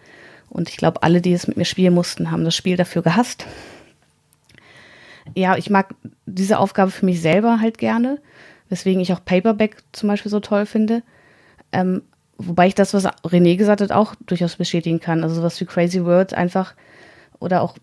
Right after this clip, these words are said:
Just One, Codenames, einfach in der Gruppe Spaß haben.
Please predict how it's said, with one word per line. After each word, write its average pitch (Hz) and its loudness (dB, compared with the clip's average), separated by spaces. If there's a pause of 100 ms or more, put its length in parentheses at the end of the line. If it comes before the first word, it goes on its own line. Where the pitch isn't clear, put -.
(340)
Just 180 -2
One, 190 4
Codenames, 196 0
einfach 190 -6 (960)
in 202 0
der 202 2
Gruppe 202 2
Spaß - -2
haben. 185 0